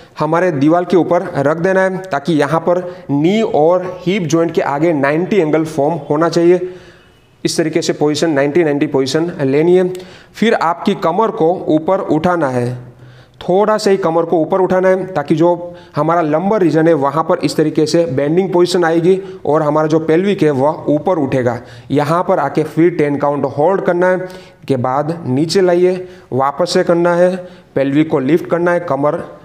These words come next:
नीचे रहेगी, आपकी जो upper body है वह ज़मीन पर ही रहनी चाहिए। ten count hold करके फिर नीचे लाना है। तो इस तरीके से हमें यह सभी exercise को, अ, करना है।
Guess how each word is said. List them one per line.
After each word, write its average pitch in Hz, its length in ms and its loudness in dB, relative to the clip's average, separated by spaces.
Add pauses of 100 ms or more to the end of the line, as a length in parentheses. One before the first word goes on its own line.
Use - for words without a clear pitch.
(140)
नीचे 151 340 0
रहेगी, 185 220 2
आपकी 160 280 -2
जो 196 80 2
upper 208 320 0
body 180 240 0
है 180 60 4
वह 156 220 0
ज़मीन 151 380 2
पर 156 140 0
ही 180 160 0 (220)
रहनी 147 320 2
चाहिए। 127 480 -2 (840)
ten 131 160 -2
count 135 260 -4
hold 147 260 0
करके 123 200 -2
फिर 151 480 -4
नीचे 165 380 2
लाना 127 200 0
है। - 420 -10 (180)
तो - 60 2
इस 220 140 -2
तरीके 208 260 0
से 196 100 0
हमें 175 180 2
यह 180 80 4
सभी 170 320 0
exercise 147 340 0
को, 170 180 0
अ, 190 300 -6
करना 151 380 -2
है। 117 200 -2